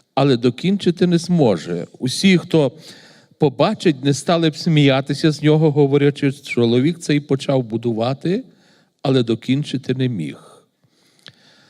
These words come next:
Або який цар, ідучи на війну супроти царя іншого, перше не сяде порадитися, чи спроможний він з десятьма тисячами стріти того,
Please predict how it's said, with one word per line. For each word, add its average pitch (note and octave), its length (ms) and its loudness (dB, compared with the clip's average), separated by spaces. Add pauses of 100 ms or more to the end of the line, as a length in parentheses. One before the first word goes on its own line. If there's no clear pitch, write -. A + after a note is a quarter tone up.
(440)
Або B2 240 0
який F#3 320 0
цар, F#2+ 520 -2 (300)
ідучи B2+ 460 0
на C#3 140 0
війну C3 320 2
супроти B2 500 -4
царя B2+ 320 -2
іншого, A2+ 720 -2
перше A#2+ 420 -4
не A2 140 -4
сяде A2+ 600 -4 (680)
порадитися, D3 960 -2
чи C#3 120 -2
спроможний C#3 720 0
він C3 200 0
з C3 80 -4
десятьма A#2+ 520 -2
тисячами C#3+ 640 -2
стріти C#3+ 400 0
того, C3 600 2